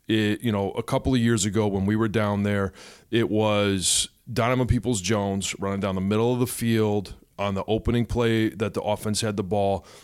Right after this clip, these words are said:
The ball was a little bit overthrown. If he catches that ball, it, it breaks the game wide open. So I, I, I say this in regards to it didn't have to be that close.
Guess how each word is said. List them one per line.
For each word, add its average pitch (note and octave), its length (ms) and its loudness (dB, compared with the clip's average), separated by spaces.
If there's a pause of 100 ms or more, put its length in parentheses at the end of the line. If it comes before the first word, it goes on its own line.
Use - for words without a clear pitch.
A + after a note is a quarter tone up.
The - 80 -14
ball G2+ 240 0
was G2 140 -2
a - 20 -2
little F#2+ 140 -2
bit F#2+ 160 -4
overthrown. F2+ 580 -4
If - 80 -18
he A2 80 -4
catches G#2+ 400 -4
that G2+ 220 -2
ball, G#2 340 0 (320)
it, G2+ 300 -4
it C3 340 -2
breaks C3 300 2
the A#2 80 -2
game G#2+ 240 0
wide G2 180 0
open. A#2 300 0 (160)
So A#2+ 240 2
I, A#2 320 2
I, A#2+ 100 0
I A#2 140 2
say D3 340 6
this B2+ 340 4
in A#2+ 140 2
regards A2+ 440 2
to A#2+ 120 2
it G#2 120 -2
didn't B2 240 2
have G#2+ 240 -2
to A2+ 100 -4
be G#2+ 140 0
that G2+ 240 -2
close. - 440 -4